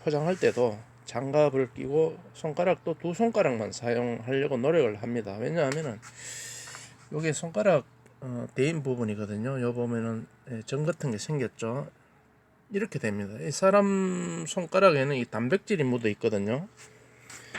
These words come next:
여기 딱 대이면은 요렇게 표시가 나버리는, 시간이 되면, 지나면은, 하루 정도 지나면 새까맣게 변합니다. 이렇게 이게 생물입니다. 그래서 요게 자두가 요렇게 만진다면은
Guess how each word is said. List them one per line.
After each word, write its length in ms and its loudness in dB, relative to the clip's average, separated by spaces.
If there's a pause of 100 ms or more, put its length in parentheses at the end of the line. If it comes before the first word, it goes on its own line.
(400)
여기 260 6 (140)
딱 260 -10
대이면은 800 6 (480)
요렇게 520 6
표시가 380 0
나버리는, 680 -2
시간이 400 4
되면, 200 4
지나면은, 600 2 (320)
하루 220 4
정도 240 4
지나면 300 2
새까맣게 840 2
변합니다. 560 -4
이렇게 560 2
이게 260 0
생물입니다. 720 0 (840)
그래서 380 2
요게 300 8
자두가 760 2
요렇게 540 4
만진다면은 880 -2